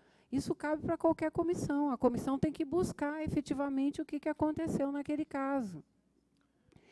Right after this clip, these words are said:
E, de alguma maneira, apurar responsabilidades.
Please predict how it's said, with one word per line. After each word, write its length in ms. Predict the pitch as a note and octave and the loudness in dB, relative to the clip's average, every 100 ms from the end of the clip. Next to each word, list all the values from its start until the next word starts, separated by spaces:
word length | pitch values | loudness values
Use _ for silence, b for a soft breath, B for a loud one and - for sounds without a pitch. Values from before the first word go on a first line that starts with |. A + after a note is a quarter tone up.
| B G3+ | B -8
E, 100 | - | 0
de 80 | B3 | 4
alguma 320 | C4 C4 D4 | 4 6 2
maneira, 380 | C#4+ C#4 B3+ C4 | 2 0 0 0
apurar 300 | C#4+ C#4+ C#4 | 0 0 2
responsabilidades. 1300 | C4+ C#4 C#4 B3+ C4 B3+ B3 G#3 G3+ G#3+ G3+ - | 0 -2 -6 -4 -4 -4 -4 -2 -2 -4 -6 -14